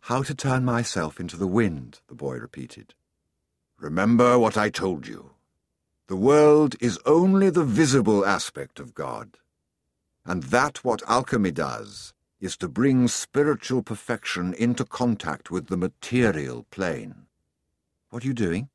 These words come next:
"Feeding my falcon." "If I'm not able to turn myself into the wind, we're gonna die," the boy said.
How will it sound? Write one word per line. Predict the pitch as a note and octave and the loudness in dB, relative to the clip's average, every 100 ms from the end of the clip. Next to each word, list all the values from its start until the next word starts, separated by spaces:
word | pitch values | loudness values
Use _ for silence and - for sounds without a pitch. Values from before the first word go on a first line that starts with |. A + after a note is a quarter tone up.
| _ _ _ _ _ _ _ _ | _ _ _ _ _ _ _ _
"Feeding | - - B2+ C#3 C#3 C3+ C3+ C3+ B2+ | -18 -6 -2 2 4 4 4 2 4
my | A#2 A2+ | 4 4
falcon." | G#2+ - A2+ F#2+ - - - - _ _ _ _ _ _ _ _ _ - | 0 -2 0 0 -4 -16 -18 -20 _ _ _ _ _ _ _ _ _ -14
"If | C3+ | -8
I'm | C3+ G3 F#3+ C#3+ - - | 0 2 2 -2 -10 -8
not | B2+ D3+ - | -6 -6 0
able | B2 A2+ F#2 | 0 0 -6
to | - | -8
turn | - C3 A#2 | -4 0 2
myself | G#2 - C3 A#2 | 0 0 -2 0
into | G2+ E2+ | -2 -2
the | G2 D#3 | 0 2
wind, | G#2+ G#2 | 2 2
we're | G3 | 2
gonna | E3 C3+ | 2 0
die," | A#2+ G#3+ G#3 B2+ A#2 A#2 A#2+ D3 | 0 2 2 2 -2 -10 -18 -18
the | |
boy | - C#3+ C3 | -10 -8 -8
said. | - C2+ | -10 -10